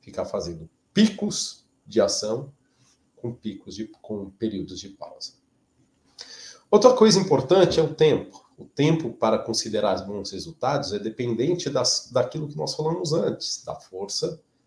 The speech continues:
da distância e da constância durante o tratamento. Então, se você escolhe começar tardiamente, ao invés de começar precocemente a se cuidar,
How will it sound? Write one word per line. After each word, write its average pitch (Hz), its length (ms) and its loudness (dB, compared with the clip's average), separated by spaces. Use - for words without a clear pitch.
da 131 80 -2
distância 110 840 -6
e 165 100 -8
da 151 140 -4
constância 175 640 -2
durante 101 340 -6
o - 40 -20
tratamento. 90 560 -14
Então, 196 120 0
se 226 380 2
você 131 540 0
escolhe 147 480 4
começar 131 520 0
tardiamente, 151 1040 -2
ao 101 180 -4
invés 101 180 -6
de - 60 -12
começar 104 420 -8
precocemente 113 840 -6
a 107 40 -6
se - 140 -8
cuidar, - 440 -6